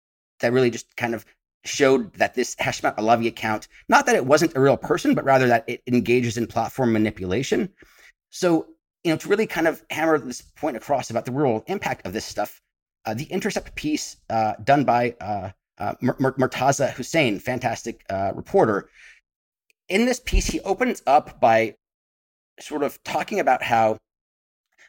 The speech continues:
there's sort of this, like, uh, uh, uh, you know, m-, meeting at the Pentagon, right, where some government person is kind of asked to justify a certain foreign policy decision that was, that was made. And as a result, to, like, the reporters,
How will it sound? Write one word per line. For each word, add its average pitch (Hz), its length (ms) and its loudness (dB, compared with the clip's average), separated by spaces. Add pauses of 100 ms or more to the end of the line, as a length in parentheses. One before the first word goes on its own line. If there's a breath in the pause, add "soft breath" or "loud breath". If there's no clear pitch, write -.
there's 160 180 2
sort 208 180 0
of 240 120 0
this, 180 220 -4
like, 135 320 2
uh, 104 360 2 (460)
uh, 98 240 -2 (380)
uh, 62 200 -4 (760)
you 101 100 -6
know, 87 100 -6
m-, - 240 -4
meeting 208 280 4
at 180 60 2
the - 60 -16
Pentagon, 117 420 4
right, 120 320 2
where 123 440 2 (500)
some 185 280 2
government 180 280 4
person 151 340 2
is 143 80 -2
kind 139 200 -2
of 135 160 -2
asked 135 340 0
to 135 80 -4
justify 131 560 0
a 127 60 -2
certain 135 260 -6
foreign 135 300 0
policy 123 360 2
decision 113 380 -4
that - 140 -6
was, 107 320 -4
that - 120 -8
was 110 160 -4
made. 123 480 2 (460)
And 127 320 0 (220)
as 165 260 2
a 175 40 2
result, 165 440 2
to, 147 60 -8
like, 131 140 0
the 135 80 -2
reporters, 135 720 4